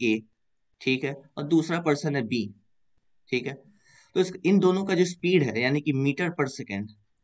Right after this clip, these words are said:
मान के चलते हैं, kilometer per hour नहीं, meter per second मान के चलते हैं।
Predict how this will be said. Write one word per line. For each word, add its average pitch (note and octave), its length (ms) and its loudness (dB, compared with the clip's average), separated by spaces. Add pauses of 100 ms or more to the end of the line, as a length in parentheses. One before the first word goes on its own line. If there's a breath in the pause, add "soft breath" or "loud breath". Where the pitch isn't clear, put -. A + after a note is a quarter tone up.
(180)
मान B2+ 200 4
के C3+ 100 -6
चलते B2 260 -2
हैं, C3+ 60 -4
kilometer C3+ 360 -2
per B2 160 -2
hour A#2 180 -2
नहीं, C3+ 220 -6
meter A#2 240 -2
per A#2 160 -4
second A#2 220 -8
मान A2 140 -2
के A2 100 -8
चलते G#2 280 -8
हैं। D3+ 80 -12